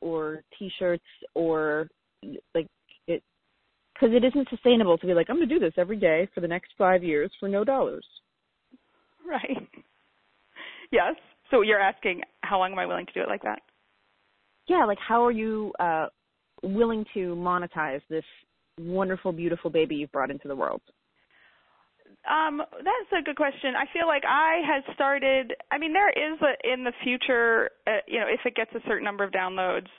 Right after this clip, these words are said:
Speaker 2: it can have sponsors. Um,
Speaker 1: Okay.
Speaker 2: so that's in the, you know, I, that would be great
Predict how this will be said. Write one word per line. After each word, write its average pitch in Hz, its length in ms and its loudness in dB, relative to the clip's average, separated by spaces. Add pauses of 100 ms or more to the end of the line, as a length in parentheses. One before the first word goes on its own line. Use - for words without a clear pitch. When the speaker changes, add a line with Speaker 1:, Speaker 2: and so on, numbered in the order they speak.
Speaker 2:
it 175 80 -8
can 196 100 -8
have 175 120 -6
sponsors. 190 480 -4 (1200)
Um, 190 280 -2
Speaker 1:
Okay. 226 220 0 (880)
Speaker 2:
so 240 80 2
that's 262 320 -2
in 254 160 -2
the, 254 160 -2 (160)
you 247 120 -2
know, 208 300 0
I, 226 280 -2 (720)
that 208 180 0
would 254 140 -8
be 254 100 -4
great 240 240 -2